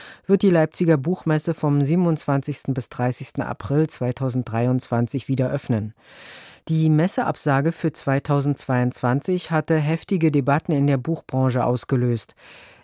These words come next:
Etliche Verleger und Kulturschaffende wollten sich nicht damit abfinden und organisierten an dem eigentlichen Buchmessewochenende im März auf eigene Faust alternative Festivals und Lesungen in Leipzig.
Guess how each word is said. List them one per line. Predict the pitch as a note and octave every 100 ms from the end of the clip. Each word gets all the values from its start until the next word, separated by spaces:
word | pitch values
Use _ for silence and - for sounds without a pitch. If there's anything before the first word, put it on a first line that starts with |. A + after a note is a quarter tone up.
| -
Etliche | E3 G3 F3+
Verleger | F#3 E3 D3 D#3 E3+ F3
und | D3+
Kulturschaffende | - D#3 D3 F#3 F3 D#3 D3 D3+ D#3 D#3 C#3+
wollten | C#3+ C#3
sich | D3 C#3+ D#3
nicht | E3+ -
damit | D3 D3 -
abfinden | - - D3 D3+ F3 G3+ - - - -
und | D3
organisierten | D#3 E3 E3 D#3+ F#3+ G#3+ D#3+
an | C#3 C#3+
dem | C3+ B2
eigentlichen | A#2 C#3 F3+ E3 C#3 C#3 C3
Buchmessewochenende | E3+ G3+ C3 B2 - B2 B2+ - C#3 B2+ C3 C3
im | B2+ A#2
März | A2 A#2+ D#3+ - - - - -
auf | D3+ -
eigene | C#3 F3 F3+
Faust | - D3 D3+ D#3+ - D3
alternative | D#3 D#3 C#3+ - C#3+ C#3+
Festivals | - D#3+ - C#3+ C#3 C#3
und | C#3 B2+
Lesungen | C3+ D3 D3+ C#3+ C3 A#2+
in | - B2+ B2
Leipzig. | A2+ A2 - - A#2+ -